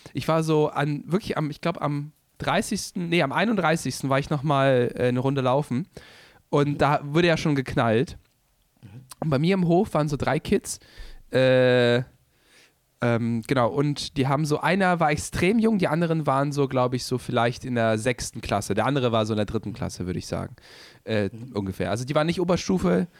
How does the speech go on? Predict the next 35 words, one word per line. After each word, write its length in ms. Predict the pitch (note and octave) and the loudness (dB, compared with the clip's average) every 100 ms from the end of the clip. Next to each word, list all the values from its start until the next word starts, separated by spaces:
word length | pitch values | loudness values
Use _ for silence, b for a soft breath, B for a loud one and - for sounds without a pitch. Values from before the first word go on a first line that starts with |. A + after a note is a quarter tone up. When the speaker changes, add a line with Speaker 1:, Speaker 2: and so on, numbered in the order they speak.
| b | b
Speaker 1:
aber 360 | B2 A#2+ A#2 - | 0 2 0 -2
ich 160 | B2 - | -8 0
glaub 200 | B2 C3+ | 0 2
halt 140 | A2 | 0
wirklich 160 | A2+ A#2+ | -2 -2
noch 180 | G#2+ - | -4 -4
Grundschule, 400 | G2+ - G2+ E3+ | -10 -8 -10 -10
genau. 240 | F#2+ F#2 b b b b b | -12 -14 b b b b b
Speaker 2:
Ja. 120 | C3 C3+ | 0 0
Speaker 1:
Und, 220 | - - b b b b _ _ _ - | -2 -10 b b b b _ _ _ -2
und, 440 | C3+ C3 - - - | 0 0 -2 -10 -4
äh, 140 | A2+ | -4
kennst 260 | - F#3 - | 0 -2 0
du 60 | |
das 100 | G#3 | 0
als 240 | E3 D3 - | 0 -2 -2
Kind, 240 | F3+ G#3+ | 0 2
wenn 100 | F3 | 2
man 100 | D#3 | 2
noch 100 | D3 C#3 | 0 0
nie 120 | F#3+ | 0
geböllert 360 | D3+ C#3 F3+ | 2 2 4
hat, 120 | G#3+ E3+ | 2 0
dass 120 | D#3+ | 0
man 140 | C#3 | -2
Angst 340 | - E3 F#3 F#3 | 0 -2 0 -2
hat 220 | F3 - | -2 -2
und 160 | C#3+ | -4
es 120 | C#3 - | -2 -2
so 80 | C3 | -2
sehr 280 | C3+ C#3+ D3 | 0 0 0
schnell 200 | C#3+ B2+ | 0 0
weghaben 360 | C3+ E3+ F3 | 0 0 0
möchte? 180 | F3 E3 | 0 2
Speaker 2:
Ja, 420 | G3 E3 D#3 C3 | 2 4 0 -4